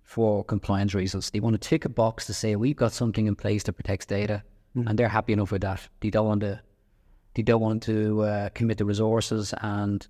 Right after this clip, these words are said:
Speaker 1: the, the education that's required to actually handle a solution like that. A D L P solution of itself cannot be installed and walked away from, like other solutions, like an email solution. You can generally get it up to a certain level of configuration and everything works fine. A D L P solution must be attended to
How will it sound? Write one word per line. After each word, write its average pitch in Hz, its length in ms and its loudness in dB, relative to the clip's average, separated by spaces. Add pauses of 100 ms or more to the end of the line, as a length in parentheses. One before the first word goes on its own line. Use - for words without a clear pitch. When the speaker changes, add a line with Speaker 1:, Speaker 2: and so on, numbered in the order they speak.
Speaker 1:
the, 101 720 -2
the 104 80 0
education 113 560 2
that's 104 200 -4
required 110 400 0
to 110 60 -4
actually 107 260 -4
handle 107 280 0
a 95 40 -4
solution 104 400 -4
like 95 80 -6
that. 98 160 -6 (160)
A 107 40 -8
D 143 180 2
L 143 100 4
P 139 180 0
solution 127 500 2
of 113 120 0
itself 120 380 0
cannot 123 300 -2
be 117 80 -2
installed 110 440 2
and 104 80 -2
walked 104 200 0
away 107 200 0
from, 107 260 -2 (180)
like 107 240 2
other 117 220 2
solutions, 107 400 -2
like 101 140 0
an 107 80 0
email 110 280 2
solution. 104 540 -2 (240)
You 104 80 -6
can 107 100 0
generally 117 260 2
get 107 140 2
it 107 80 0
up 107 100 -4
to 107 100 -2
a 95 40 -2
certain 104 280 -2
level 104 200 0
of 98 60 0
configuration 107 680 -2
and 104 120 0
everything 101 340 -2 (460)
works 107 260 -4
fine. 117 320 2 (400)
A 101 60 -4
D 143 160 4
L 147 80 8
P 135 180 2
solution 113 460 0
must 113 180 -4
be - 80 -2
attended 104 400 -4
to 98 160 -12